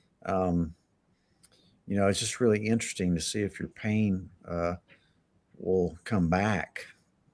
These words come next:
Um, you know, there's certain people that have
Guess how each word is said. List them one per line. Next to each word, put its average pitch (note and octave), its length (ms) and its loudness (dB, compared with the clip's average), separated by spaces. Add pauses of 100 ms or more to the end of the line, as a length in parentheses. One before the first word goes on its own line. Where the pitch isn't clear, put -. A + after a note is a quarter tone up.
(120)
Um, E2 520 -4 (800)
you G#2+ 100 -2
know, G#2+ 80 4
there's G#2+ 160 6
certain - 260 4
people C3 340 2
that F#2 80 4
have A2 260 4